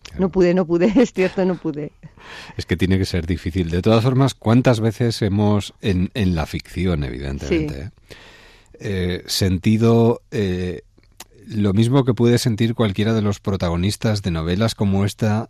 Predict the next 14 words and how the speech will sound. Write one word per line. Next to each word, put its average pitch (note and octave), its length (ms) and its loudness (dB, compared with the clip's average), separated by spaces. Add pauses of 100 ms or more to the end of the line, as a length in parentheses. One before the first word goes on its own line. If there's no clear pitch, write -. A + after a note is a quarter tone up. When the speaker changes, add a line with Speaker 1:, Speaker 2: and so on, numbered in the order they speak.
(160)
Speaker 1:
en D#2+ 160 -6
las E2+ 140 -6
que F#2+ 280 -6
miramos G2+ 520 0
a A2 60 2
los F#2+ 240 -4
ojos G#2 380 -4
a F2+ 60 -4
esa G#2 220 -4
persona G2 560 -6
Speaker 2:
Sí. C#3 240 -8 (640)
Speaker 1:
y G2+ 180 -2
sentimos G2+ 1120 -2 (160)
placer G#2 680 -4